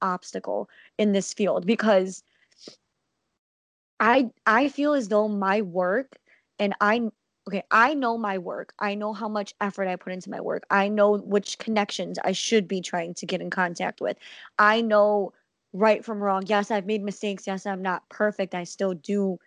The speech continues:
make a lot of mistakes, but I'm not going into journalism to be in the spotlight. I'm personally going into journalism because I want to be a storyteller. I want to be somebody who sheds light on subjects that aren't being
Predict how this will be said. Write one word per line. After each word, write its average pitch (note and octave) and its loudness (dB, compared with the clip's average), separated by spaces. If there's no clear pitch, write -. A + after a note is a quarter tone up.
make G3 2
a - 4
lot G3 4
of G3 -2
mistakes, G3+ -4
but - 2
I'm G#3+ 4
not B3+ 2
going G#3+ -2
into G#3+ -4
journalism G3 -4
to F#3 -2
be F#3+ 2
in F#3+ -2
the F#3 -4
spotlight. F#3 0
I'm G#3+ 4
personally G#3+ 0
going F#3 -2
into F#3 -6
journalism F#3+ -2
because F#3 2
I G#3 4
want G#3+ 4
to A#3 -4
be G#3 0
a G3 -2
storyteller. F#3 -2
I F#3+ 2
want F#3+ 0
to - -6
be G#3+ 6
somebody G3+ 2
who G3+ 4
sheds F#3+ 2
light F#3+ 2
on G3 2
subjects G3 2
that G3+ 0
aren't G3 0
being F#3+ -2